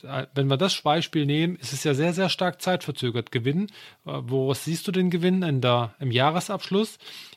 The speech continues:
ähm, äh, taucht der Gewinn auf, aber auf dem Bankkonto kann man den Gewinn ja nicht wirklich sehen.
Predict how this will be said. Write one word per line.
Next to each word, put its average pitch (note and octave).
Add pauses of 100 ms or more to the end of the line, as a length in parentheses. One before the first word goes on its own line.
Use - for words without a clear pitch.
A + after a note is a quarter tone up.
(100)
ähm, D#3+
äh, D3 (140)
taucht D#3+
der E3
Gewinn D#3
auf, D#3+
aber D3
auf C#3+
dem B2
Bankkonto F#3+
kann E3
man E3+
den D3
Gewinn C#3+
ja B2+ (120)
nicht C3+
wirklich D#3
sehen. B2+